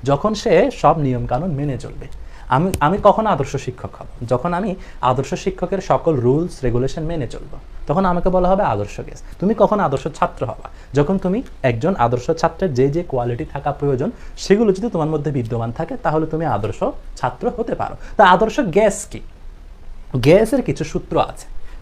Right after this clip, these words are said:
গ্যাসের কিছু সূত্র আছে, গ্যাসের তিনটা স্পেসিফিক সূত্র হচ্ছে, এক হচ্ছে বয়েলের সূত্র, বয়েলের,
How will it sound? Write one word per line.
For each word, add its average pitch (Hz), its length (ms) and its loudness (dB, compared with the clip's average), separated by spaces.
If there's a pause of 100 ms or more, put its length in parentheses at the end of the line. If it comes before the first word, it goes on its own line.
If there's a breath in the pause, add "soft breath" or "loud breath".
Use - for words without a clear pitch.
গ্যাসের 202 520 6 (260)
কিছু 143 240 -4
সূত্র 175 400 0
আছে, - 240 -2 (160)
গ্যাসের 156 340 2 (100)
তিনটা 156 460 2 (380 loud breath)
স্পেসিফিক 185 460 -4
সূত্র 170 340 -4
হচ্ছে, 165 320 -4 (100)
এক 123 200 -2
হচ্ছে 147 220 -6 (120)
বয়েলের 139 460 2
সূত্র, - 340 -12 (4000)
বয়েলের, 120 680 -6